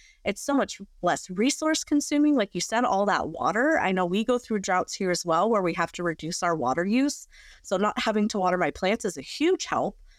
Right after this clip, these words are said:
And I know that my plants are gonna make it. I'm not gonna spend all this money on plants and then lose them over a drought. So that's really nice as well. It saves money, it saves energy, it saves water.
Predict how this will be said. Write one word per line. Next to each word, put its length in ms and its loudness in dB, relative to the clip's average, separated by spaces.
And 140 2
I 100 2
know 280 2
that 240 0
my 240 2
plants 340 -4
are 40 -6
gonna 160 -2
make 260 0
it. 180 2
I'm 140 -2
not 160 0
gonna 140 -2
spend 260 -4
all 160 0
this 180 -4
money 240 0
on 140 0
plants 420 -2
and 100 0
then 160 0
lose 280 0
them 200 2
over 220 2
a 80 -2
drought. 420 0
So 120 -4
that's 340 -2
really 220 2
nice 260 -2
as 140 -10
well. 220 2
It 100 -8
saves 280 -2
money, 300 2
it 140 -4
saves 260 -4
energy, 440 0
it 100 -6
saves 280 -10
water. 400 0